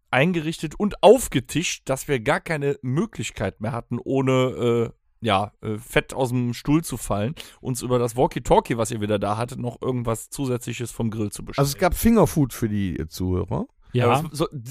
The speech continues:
Speaker 1: aber das diente ja nur als Aperitif. Wir hätten ja noch
Speaker 3: Nee, nee, nee, nee, nee, nee. Also, ich mö-, ich möchte, ich, so, jetzt bin ich dran.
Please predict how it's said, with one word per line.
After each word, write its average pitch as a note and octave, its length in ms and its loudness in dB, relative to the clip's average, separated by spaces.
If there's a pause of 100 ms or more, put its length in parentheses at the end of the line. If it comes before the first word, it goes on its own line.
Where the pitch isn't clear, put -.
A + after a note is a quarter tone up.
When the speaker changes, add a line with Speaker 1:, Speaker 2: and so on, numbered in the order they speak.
Speaker 1:
aber D#3+ 180 6
das D#3 160 2
diente G#3 240 -2
ja D3+ 100 4
nur D#3+ 120 0
als D3+ 120 -4
Aperitif. D3+ 540 -2
Wir A2+ 120 -2
hätten C3+ 200 -4
ja B2 80 -6
noch A#2 100 -2
Speaker 3:
Nee, D#3+ 160 10
nee, F3+ 140 8
nee, F3 120 8
nee, E3+ 140 6
nee, E3 140 6
nee. D#3+ 240 6 (180)
Also, A#2 400 4 (400)
ich - 200 -10
mö-, F#3+ 280 4
ich D3 180 -8
möchte, F#3 280 2
ich, - 180 -2 (180)
so, C#3 300 6 (380)
jetzt G#3 400 6
bin G3 160 6
ich E3+ 220 2
dran. G#2 320 0